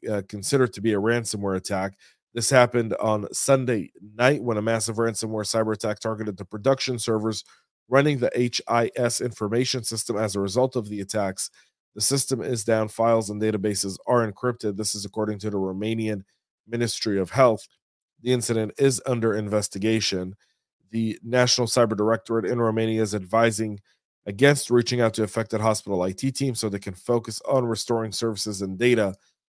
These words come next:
and this is hospitals, by the way, all over Romania. This isn't just in one area. It's, uh, in the capital, Bucharest, but also on the coastal city of Constanța, um, as well as in other places of the country, including Buzău and Slobozia,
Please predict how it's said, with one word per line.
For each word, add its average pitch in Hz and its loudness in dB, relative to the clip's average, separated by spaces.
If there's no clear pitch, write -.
and 113 -4
this 165 6
is 165 2
hospitals, 131 2
by 120 4
the 117 0
way, 117 2
all 139 4
over 113 0
Romania. 104 -2
This 104 -4
isn't 110 -2
just 110 -2
in 104 -6
one 110 2
area. 101 0
It's, 95 -6
uh, 98 -2
in 117 -10
the 113 -6
capital, 127 6
Bucharest, 160 2
but 117 -2
also 117 2
on 110 2
the 101 -8
coastal 113 -2
city 113 0
of 98 -4
Constanța, 123 0
um, 104 -2
as 104 -4
well 113 4
as 113 0
in 113 -6
other 117 0
places 110 -4
of 123 -2
the 113 -2
country, 113 -4
including 104 -6
Buzău 113 2
and 107 -6
Slobozia, 113 0